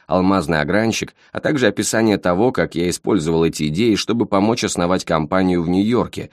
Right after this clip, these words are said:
Andin International Diamond Corporation, которая в итоге стала одной из крупнейших в мире компаний по производству ювелирных украшений с бриллиантами. Мы решили назвать эту книгу "Алмазный огранщик".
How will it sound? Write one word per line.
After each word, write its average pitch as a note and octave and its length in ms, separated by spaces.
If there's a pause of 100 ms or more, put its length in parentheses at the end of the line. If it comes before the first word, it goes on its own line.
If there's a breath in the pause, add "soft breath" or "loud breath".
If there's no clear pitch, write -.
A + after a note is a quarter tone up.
(380 loud breath)
Andin G2+ 540
International F2+ 560
Diamond E2 400
Corporation, F2+ 680 (360 loud breath)
которая C#3+ 300
в C#3 80
итоге C#3 260
стала C3 300
одной A2+ 380
из - 100
крупнейших G#2+ 680
в F2+ 60
мире F2+ 180
компаний G2 540
по G2+ 100
производству F2 800
ювелирных G2+ 600
украшений D#2+ 480
с D2+ 80
бриллиантами. F2 680 (840)
Мы B2+ 120
решили D#3 260
назвать C#3 400
эту A#2 220
книгу B2+ 360
"Алмазный G#2 540
огранщик". G2+ 760